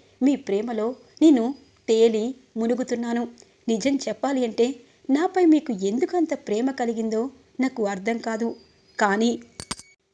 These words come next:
నా ప్రతి కష్టంలోనూ మీరు తోడున్నారు బాబు, నాకు అండగా ఉన్నారు.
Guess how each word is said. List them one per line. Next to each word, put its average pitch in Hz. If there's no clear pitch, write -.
నా 320
ప్రతి 220
కష్టంలోనూ 226
మీరు 277
తోడున్నారు 233
బాబు, 220
నాకు 349
అండగా 269
ఉన్నారు. 233